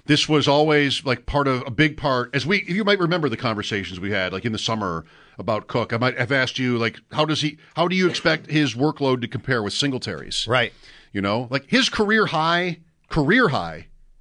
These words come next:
Speaker 1: at Georgia was twelve. Like,
Speaker 2: Amazing.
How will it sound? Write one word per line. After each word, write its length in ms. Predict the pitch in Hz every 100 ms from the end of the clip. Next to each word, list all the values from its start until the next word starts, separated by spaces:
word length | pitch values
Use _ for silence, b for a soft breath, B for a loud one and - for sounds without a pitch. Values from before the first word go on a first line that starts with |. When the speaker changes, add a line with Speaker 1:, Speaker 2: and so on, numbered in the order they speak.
| _ _ _ _ _ _ -
Speaker 1:
at 180 | 139 117
Georgia 540 | 151 208 98 71 -
was 220 | 110 107
twelve. 480 | - 135 80 - - _ _ _ _ _ _ _ _
Like, 80 | -
Speaker 2:
Amazing. 300 | 131 113 76